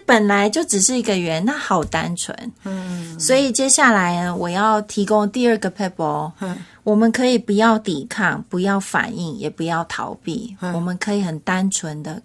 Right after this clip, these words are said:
Speaker 1: 感觉我们的情绪，这样就好了。
Speaker 2: 感觉。啊。
Speaker 1: 对。所以感觉一个情绪呢，真的就很像我们现在这样坐在一张椅子上，
Speaker 2: 是。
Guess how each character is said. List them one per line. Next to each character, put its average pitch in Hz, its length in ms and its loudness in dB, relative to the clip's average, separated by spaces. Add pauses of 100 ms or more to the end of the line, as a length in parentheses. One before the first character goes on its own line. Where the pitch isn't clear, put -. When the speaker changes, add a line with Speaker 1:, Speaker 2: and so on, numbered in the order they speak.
Speaker 1:
感 147 340 -6
觉 160 260 -2
我 165 180 -2
们 156 100 -8
的 160 140 -4
情 - 380 -2
绪， - 340 -4 (280)
这 - 120 0
样 180 180 -2
就 165 160 -8
好 - 220 -12
了。 - 100 -18 (120)
Speaker 2:
感 170 340 4
觉。 156 460 0 (320)
啊。 180 300 -6
Speaker 1:
对。 202 100 4 (840)
所 - 160 6
以 247 160 8 (220)
感 196 280 4
觉 220 300 6
一 214 80 -2
个 220 120 4
情 196 260 2
绪 247 160 2
呢， 226 100 4
真 233 240 4
的 214 160 6
就 240 160 2
很 190 220 -2
像 196 340 -2 (120)
我 185 120 -4
们 165 180 -4
现 208 240 0
在 202 180 0
这 208 120 -4
样 185 280 0
坐 233 260 0
在 226 180 -2
一 226 140 -4
张 202 240 -2
椅 170 140 -6
子 - 200 -8
上， - 380 0
Speaker 2:
是。 196 260 -6